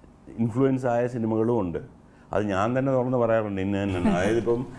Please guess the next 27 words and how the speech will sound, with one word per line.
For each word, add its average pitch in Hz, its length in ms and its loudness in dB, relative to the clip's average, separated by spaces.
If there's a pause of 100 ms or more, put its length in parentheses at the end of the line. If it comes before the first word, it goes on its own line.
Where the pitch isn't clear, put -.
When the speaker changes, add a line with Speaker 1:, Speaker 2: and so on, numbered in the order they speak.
(440)
Speaker 1:
ആ, - 40 0
ഉം, 92 580 -2
ആ, 87 420 0
ബോയിങ്, 113 500 2
ബോയിങ് 120 320 0
എന്ന് 113 120 0
പറഞ്ഞ 110 280 -2
ഫ്രഞ്ച് 107 600 -4 (260)
ഡ്രാമയാണത്. 80 720 -2 (480)
അതിന് 101 300 0
ജെറി 98 280 0
ലൂയിസ്, 104 600 -2
ടോണി 92 220 0
കർട്ടിസ് 98 340 -2
എന്നുള്ള 98 280 -4
ആക്ടേഴ്സ് 85 600 -4 (460)
ഏകദേശം 117 600 0
മുപ്പത് 110 460 0
വർഷം, 98 360 -6
നാൽപത് 101 400 0
വർഷം 107 320 0
മുമ്പ് 98 220 0
അഭിനയിച്ച 95 380 -2
ഒരു 98 120 -4
സിനിമയാണ്. 92 600 -2
അന്ന് 92 220 -4
നമ്മള് 95 240 0